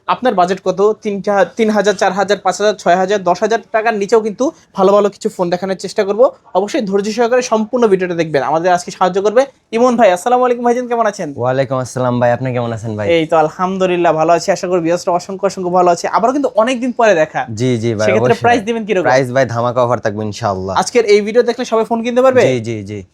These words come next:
Speaker 1: আচ্ছা, শপ লোকেশনটা বলে দিবেন।
Speaker 2: ভাই, আমাদের শপ লোকেশন হলো মিরপুর দুই নাম্বার শপিং কমপ্লেক্সের পাঁচতলায় ছয়শো পঞ্চাশ নাম্বার দোকান গ্যাজেট বস।
Speaker 1: আচ্ছা, আচ্ছা। তো এগুলো যেহেতু ইউজড ফোন, সেক্ষেত্রে ওয়ারেন্টি গ্যারান্টি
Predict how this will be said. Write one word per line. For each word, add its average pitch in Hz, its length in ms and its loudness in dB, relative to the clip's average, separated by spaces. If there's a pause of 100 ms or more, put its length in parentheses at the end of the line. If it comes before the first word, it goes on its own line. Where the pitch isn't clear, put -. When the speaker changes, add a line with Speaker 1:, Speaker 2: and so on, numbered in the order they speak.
(240)
Speaker 1:
আচ্ছা, 165 180 -10
শপ 196 160 0
লোকেশনটা 240 360 0
বলে 165 180 0
দিবেন। 123 220 -6
Speaker 2:
ভাই, 110 180 -4
আমাদের 127 280 -4
শপ 139 200 -2
লোকেশন 143 400 -2
হলো 139 120 0 (100)
মিরপুর 139 360 -2
দুই 135 140 0
নাম্বার 127 300 0
শপিং 127 300 -6
কমপ্লেক্সের 123 480 -6
পাঁচতলায় 120 520 -2
ছয়শো 113 340 -4
পঞ্চাশ 120 360 -4
নাম্বার 120 280 -2
দোকান 131 180 -2 (100)
গ্যাজেট 95 300 -2
বস। 85 160 -10 (320)
Speaker 1:
আচ্ছা, 139 260 -4
আচ্ছা। - 200 -12 (360)
তো 185 40 6 (160)
এগুলো 240 240 2
যেহেতু 214 280 -6
ইউজড 202 260 -4
ফোন, 220 120 -2 (240)
সেক্ষেত্রে 226 360 2
ওয়ারেন্টি 220 400 2
গ্যারান্টি 247 260 0